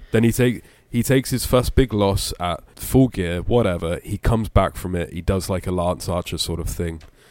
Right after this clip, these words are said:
You know, like, th-, it was so easy. They convoluted it so hard, and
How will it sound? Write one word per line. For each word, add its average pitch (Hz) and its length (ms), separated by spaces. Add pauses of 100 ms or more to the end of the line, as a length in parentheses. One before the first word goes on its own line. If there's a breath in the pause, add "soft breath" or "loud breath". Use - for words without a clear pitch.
(160 soft breath)
You 143 80
know, 143 240
like, 127 320
th-, 92 160 (280 soft breath)
it - 120
was 160 160
so 175 220
easy. 139 580 (160)
They 113 100
convoluted 131 640
it 95 120
so 123 320
hard, 104 440
and 92 180